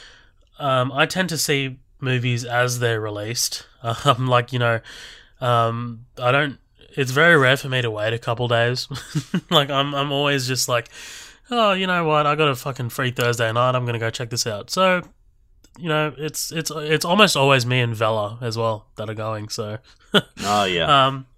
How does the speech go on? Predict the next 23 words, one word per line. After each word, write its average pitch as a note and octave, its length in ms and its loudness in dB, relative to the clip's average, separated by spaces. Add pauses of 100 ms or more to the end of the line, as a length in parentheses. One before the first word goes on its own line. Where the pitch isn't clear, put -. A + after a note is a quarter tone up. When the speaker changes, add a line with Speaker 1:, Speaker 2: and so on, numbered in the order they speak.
Speaker 1:
yeah, C3 200 0
the C3 140 -6
thoughts F#3+ 300 0
are F3 120 4
always D#3 280 4
my C3+ 200 4
reflections. B2 680 0
Um, A#2+ 540 2
you C#3 80 -2
know, B2 240 2 (720)
uh, C3 160 4
Colin, C#3+ 340 2
you're, C3+ 240 0 (100)
you're, C3+ 320 -6
you're C#3 140 -2
good C3 160 -2
to - 80 -6
write B2 160 2
one A#2 180 -2
as A2+ 120 -4
well. B2 540 2
Um, A#2 300 -2
but A#2+ 200 -4